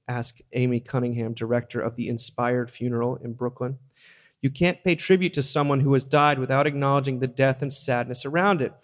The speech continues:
You still have to dip into reality and not inf-, ignore the fact that they're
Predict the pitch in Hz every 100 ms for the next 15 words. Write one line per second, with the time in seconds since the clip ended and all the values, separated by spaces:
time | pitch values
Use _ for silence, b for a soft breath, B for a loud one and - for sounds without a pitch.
0 | b b b - 139 - - 185 196 196
1 | 165 160 156 156 151 147 131 127 127 127
2 | 123 131 - 147 - - _ _ 127 127
3 | 139 165 156 151 120 117 - _ _ 123
4 | 131 131